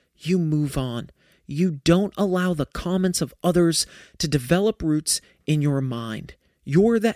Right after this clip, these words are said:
expert on you. You know you better than anyone else. You dedicate time to self-examination, to reflecting. This is where you find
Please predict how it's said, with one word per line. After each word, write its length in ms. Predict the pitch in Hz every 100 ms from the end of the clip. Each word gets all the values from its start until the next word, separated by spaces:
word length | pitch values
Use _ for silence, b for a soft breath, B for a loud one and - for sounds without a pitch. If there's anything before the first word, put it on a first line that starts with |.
| -
expert 540 | 156 - - 151 147 _ _
on 300 | 139 143 131
you. 380 | 120 120 110 117 _ -
You 380 | 131 165 220
know 240 | 214 208 196
you 340 | 156 185 202 _ b b b b -
better 280 | 175 175 165
than 200 | 156 143 -
anyone 440 | 190 190 180 165
else. 460 | 143 107 - - - _ _ _
You 120 | 147 143
dedicate 600 | 127 214 226 - 220 -
time 420 | - 175 170 156 -
to 120 | 135
self-examination, 1700 | - 139 156 - - - - - 131 - 165 143 139 156 - - -
to 120 | -
reflecting. 840 | 170 160 - - 170 - - - - _ _ _
This 220 | - 185 220
is 140 | 180
where 200 | 180 185
you 160 | 185 180
find 380 | - 175 147